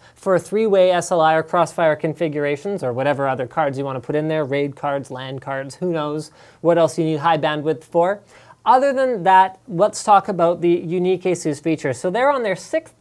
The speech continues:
generation of digital V R M, that is the power delivery system, which includes digital V R M for the ram. ASUS decided that due to the complexity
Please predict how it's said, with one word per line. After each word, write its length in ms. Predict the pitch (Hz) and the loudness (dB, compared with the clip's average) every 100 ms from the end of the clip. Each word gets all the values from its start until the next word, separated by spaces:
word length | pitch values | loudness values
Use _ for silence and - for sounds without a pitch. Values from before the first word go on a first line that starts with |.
| - _ _ | -20 _ _
generation 800 | - 240 226 202 196 196 202 196 - - - | 0 2 2 2 2 0 -4 -4 -8 -18 0
of 220 | 180 160 | 2 6
digital 380 | 190 208 214 208 | 6 6 4 2
V 220 | 170 175 | 4 6
R 180 | 165 156 | 8 8
M, 220 | 165 139 | 6 4
that 160 | 135 143 | -2 0
is 160 | 143 | -2
the 240 | 135 143 139 | -2 -4 -4
power 360 | - 190 185 | 0 4 4
delivery 420 | 175 170 156 151 143 | 4 0 0 -2 -2
system, 480 | 170 143 147 120 - - | -2 -4 -4 -6 -8 0
which 220 | 208 208 | 2 2
includes 1120 | - 208 196 - - 214 294 285 185 165 151 - _ | 0 0 0 -2 -6 2 4 6 4 2 -6 -16 _
digital 380 | 160 247 214 240 | 4 4 6 4
V 160 | 202 214 | 4 6
R 160 | 208 | 6
M 160 | 202 190 | 6 4
for 160 | 185 180 | -2 0
the 100 | 170 | 2
ram. 360 | 151 143 127 | 2 2 0
ASUS 500 | 139 139 220 226 220 - _ _ _ _ _ - | -4 -4 -4 -4 -6 -16 _ _ _ _ _ -10
decided 680 | 202 165 247 247 226 165 160 - - | -6 -4 0 2 2 2 0 -6 -4
that 200 | 240 170 | -2 0
due 160 | 226 | -2
to 160 | 240 233 | -2 0
the 160 | 196 185 | 2 2
complexity 1040 | - 180 180 240 262 277 - 190 180 185 | 0 -4 -2 2 2 2 0 2 2 0